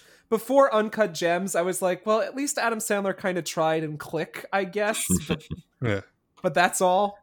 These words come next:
Speaker 1: Um, <laughs>
Speaker 2: Hey,
Speaker 3: I do
Speaker 2: don't
Speaker 3: like
Speaker 2: diss
Speaker 3: Click.
Speaker 2: Punch Drunk Love.
Speaker 1: <laughs> and Punch Drunk Love, yeah, of course.
Speaker 3: Mm-hmm. There is an Adam Sandler movie on here, uh, with him, Ben Stiller, and Dustin Hoffman. I've been looking to, to check
Speaker 2: Oh,
Speaker 3: out.
Speaker 2: yeah,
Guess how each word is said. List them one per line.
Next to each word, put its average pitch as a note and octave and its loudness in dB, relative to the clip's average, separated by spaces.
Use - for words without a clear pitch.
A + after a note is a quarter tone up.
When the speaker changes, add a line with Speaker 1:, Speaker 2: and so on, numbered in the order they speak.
Speaker 1:
Um, D3 0
<laughs> - -4
Speaker 2:
Hey, D3 6
Speaker 3:
I C#3 6
do D#3+ 6
Speaker 2:
don't D#3+ 8
Speaker 3:
like D#3 10
Speaker 2:
diss E2+ 6
Speaker 3:
Click. A2 2
Speaker 2:
Punch F#2 4
Drunk D#2+ 2
Love. D2+ -4
Speaker 1:
<laughs> - 0
and A3 4
Punch A#3 2
Drunk F#3 2
Love, D3+ 0
yeah, C#3 -4
of D3 -12
course. A2 -8
Speaker 3:
Mm-hmm. - -16
There F#3+ 10
is B3 8
an G#3+ 4
Adam G#3 4
Sandler F3 4
movie B2+ 6
on A#2 2
here, G#2 0
uh, G#2 0
with G#2+ -4
him, D3 0
Ben C3 0
Stiller, B2+ 0
and A2+ 0
Dustin B2 -2
Hoffman. B2 0
I've D3 0
been D3+ 0
looking D3+ -4
to, E3 -4
to E3 2
check - 0
Speaker 2:
Oh, F2 8
Speaker 3:
out. E2 6
Speaker 2:
yeah, E2 6